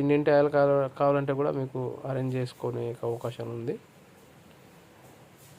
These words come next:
మాస్టర్ బెడ్‌రూమ్‌కి ఎక్కువ శాతం వెస్ట్రనే ఇస్తారు. ఆపోజిట్లో ఇంకో బెడ్‌రూమ్ అండి. విండోస్ మీకు sliding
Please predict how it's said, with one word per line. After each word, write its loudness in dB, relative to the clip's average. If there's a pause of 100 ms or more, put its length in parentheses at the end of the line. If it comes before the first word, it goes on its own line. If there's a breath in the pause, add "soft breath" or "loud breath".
(1500)
మాస్టర్ 0
బెడ్‌రూమ్‌కి 0 (1040)
ఎక్కువ -2
శాతం 4 (480)
వెస్ట్రనే 2
ఇస్తారు. 0 (1300)
ఆపోజిట్లో 4
ఇంకో 4 (100)
బెడ్‌రూమ్ 4
అండి. 0 (2500)
విండోస్ 4 (120)
మీకు 2 (400)
sliding 6